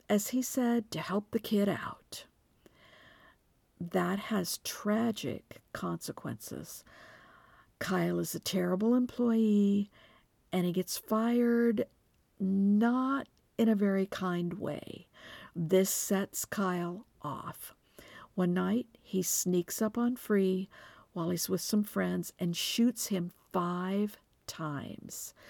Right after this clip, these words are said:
Free isn't killed, but his health is destroyed, and he dies just a few years later. Kyle is convicted of attempted murder. In hindsight,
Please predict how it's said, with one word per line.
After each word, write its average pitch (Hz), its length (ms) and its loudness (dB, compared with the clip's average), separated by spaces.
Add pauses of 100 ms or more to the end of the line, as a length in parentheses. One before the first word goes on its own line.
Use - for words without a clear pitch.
(320)
Free 240 320 6
isn't 214 300 0
killed, 226 680 0 (540)
but 190 120 6
his 180 180 2
health 185 380 0
is 202 180 0
destroyed, - 800 -4 (440)
and 190 160 2
he 208 160 4
dies 170 540 0
just - 280 -4
a 175 40 -4
few 175 240 0
years 160 420 -2
later. 156 440 -6 (1000)
Kyle 269 300 2
is 320 180 0
convicted 254 580 4
of 196 120 0
attempted 208 640 0
murder. - 460 -8 (440)
In 185 100 0
hindsight, 262 1080 0